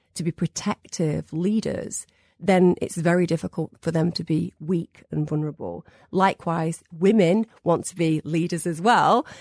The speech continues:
but at the same time, the androgynous confusing us, and I think that that's why we're having so many of these problems, because it's a very simple process.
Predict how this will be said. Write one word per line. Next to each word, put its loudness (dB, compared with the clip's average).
but 2
at 0
the 0
same 2
time, -2
the 0
androgynous 0
confusing 0
us, 0
and 2
I 2
think 0
that -6
that's -2
why -2
we're 0
having 2
so 2
many 2
of -6
these -4
problems, -2
because -2
it's 0
a 0
very 2
simple -2
process. -4